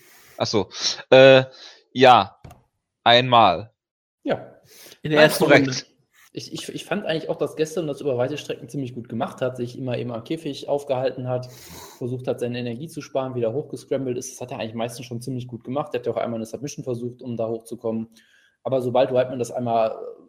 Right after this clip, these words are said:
Speaker 2: rausgefunden hat, wie er ihn am Boden kontrollieren kann, war das halt eigentlich sehr dominant.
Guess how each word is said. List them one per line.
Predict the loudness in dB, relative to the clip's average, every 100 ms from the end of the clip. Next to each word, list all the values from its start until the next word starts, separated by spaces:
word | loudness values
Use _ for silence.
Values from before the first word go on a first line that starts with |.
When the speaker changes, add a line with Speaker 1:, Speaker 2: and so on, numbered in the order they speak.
| -20 -10
Speaker 2:
rausgefunden | -4 -4 -4 -10 -8 -6 -8
hat, | -6
wie | -4
er |
ihn | -4 -6
am | -4
Boden | -4 -4
kontrollieren | -10 -14 -8 -8 -8
kann, | -10 -8
war | -8
das | -8 -10
halt | -10
eigentlich | -10 -6
sehr | -6
dominant. | -6 -8 -14 -16 -18